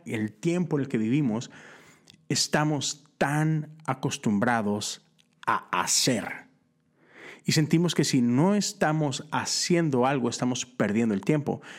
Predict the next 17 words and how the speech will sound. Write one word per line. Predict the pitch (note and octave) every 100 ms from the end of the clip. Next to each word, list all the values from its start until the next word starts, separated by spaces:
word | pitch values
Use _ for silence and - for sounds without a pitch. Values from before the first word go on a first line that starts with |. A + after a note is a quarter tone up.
| - -
Si | - C#3+
no | B2+
estamos | C#3 - B2+ A#2+ - -
haciendo | - - - D3 A#2+
algo, | B2+ C3+ A2 A2+ -
no | D3
estamos | D#3 F3 C#3+ -
siendo | C#3+ B2 A2+ - - _
productivos. | - A#2 G#3 - G#3 - - - - - - - -
Y | D#3
entonces | D#3 A3 A3+ A#3 D#3 B2
vemos | B2+ F3+ G#3+ F3 C#3+ D3 D3 - _ - _ _ _ _ _
lo | - A2
que | A2+ G#2+ G#2
llamamos | G#2 A2+ A2+ A2+ - -
tiempo | D3+ C#3 G#2+
muerto | G2 D#3 F3+ - B2